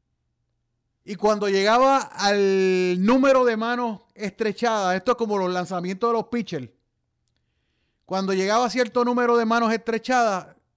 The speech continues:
lo paraban y no daba más la mano. Pero lo tenían, lo tenían ese, con una maquinita de estas que usa los, una maquinita de estas que usan, este, que se parecen a las que usan los árbitros para contar las bolas y los strikes,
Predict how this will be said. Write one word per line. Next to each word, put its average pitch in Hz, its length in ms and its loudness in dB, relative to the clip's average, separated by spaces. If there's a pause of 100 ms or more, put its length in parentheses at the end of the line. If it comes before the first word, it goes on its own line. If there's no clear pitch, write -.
(480)
lo 196 220 -2
paraban 190 720 0 (720)
y 165 140 -10
no 185 600 -4
daba 170 280 -4
más 165 180 -8
la 156 140 -10
mano. 123 280 -12 (1400)
Pero 180 220 0
lo 151 120 -4
tenían, 170 440 -8
lo 170 100 -6
tenían 190 360 -6
ese, 175 300 -10
con 165 160 -6
una 202 180 -6
maquinita 240 500 -8
de 240 60 -6
estas 233 180 -12
que 190 100 -12
usa 214 220 -2
los, 214 460 0 (920)
una 180 240 -4
maquinita 214 520 -4
de 214 60 0
estas 208 180 -4
que - 100 -8
usan, 208 300 -6
este, 185 680 -4
que 156 100 -8
se 160 120 -8
parecen 165 340 -6
a 202 60 -6
las 196 100 -6
que 196 100 -10
usan 190 200 -8
los 190 120 -8
árbitros 190 380 -6
para 165 120 -6
contar 165 240 -4
las 185 100 -4
bolas 185 240 -4
y - 20 -6
los 185 160 -2
strikes, 185 400 -6